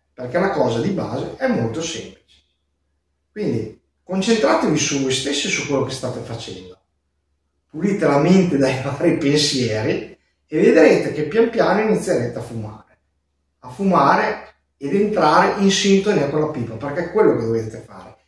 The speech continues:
entrare in sintonia con la pipa.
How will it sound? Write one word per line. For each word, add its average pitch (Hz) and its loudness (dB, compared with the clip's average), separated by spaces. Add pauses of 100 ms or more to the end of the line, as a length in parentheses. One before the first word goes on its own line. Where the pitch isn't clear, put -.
(140)
entrare 135 0
in 156 -4
sintonia 170 -2
con 117 -12
la 110 -6
pipa. - -20